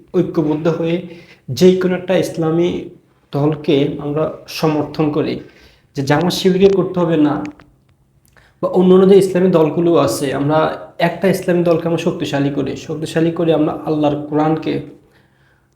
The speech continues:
আমরা যেন সংসদে বঙ্গভবন নিতে পারি ইনশাআল্লাহ।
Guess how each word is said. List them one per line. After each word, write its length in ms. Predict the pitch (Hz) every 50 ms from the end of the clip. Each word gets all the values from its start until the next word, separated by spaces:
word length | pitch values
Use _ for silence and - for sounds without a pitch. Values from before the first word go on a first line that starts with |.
| _ _ _ _ -
আমরা 220 | 139 147 151 156
যেন 120 | 165 165 160
সংসদে 920 | 156 - - 170 160 160 156 - - 170 165 160 160 147 139 139 135 143 131
বঙ্গভবন 460 | 147 151 156 147 156 156 160 165 160
নিতে 200 | 151 135 - 151
পারি 220 | 135 143 139 139
ইনশাআল্লাহ। 600 | 139 131 - - 143 127 123 123 123 120 120 123